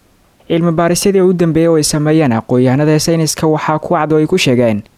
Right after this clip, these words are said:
in dadka reer Burundi boqolkiiba hal ay qabaan caabuqa dilaaga ah ee H I V aids. Dowladda Burundi ayaa kaalinta sagaalaad kaga jirta waddamada uu halkeeyay caabuqa halista ah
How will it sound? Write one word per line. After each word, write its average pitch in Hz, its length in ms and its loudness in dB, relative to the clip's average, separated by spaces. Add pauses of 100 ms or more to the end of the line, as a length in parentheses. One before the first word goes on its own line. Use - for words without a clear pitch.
(260)
in 147 160 0
dadka 156 240 -2
reer 160 220 0
Burundi 151 380 0
boqolkiiba 143 560 -2
hal 160 140 0
ay 151 140 0
qabaan 151 360 0
caabuqa 139 440 -2
dilaaga 147 560 0
ah 147 80 -2
ee 113 120 -2
H 135 240 -2
I 143 100 2
V 156 180 0
aids. 156 440 -2 (680)
Dowladda 131 320 0
Burundi 139 360 0
ayaa 135 200 2
kaalinta 143 400 -2
sagaalaad 139 400 -2
kaga 147 200 -4
jirta 120 280 -4
waddamada 127 420 0
uu 139 140 2
halkeeyay 135 400 0
caabuqa 135 480 -2
halista 147 400 -2
ah 143 80 2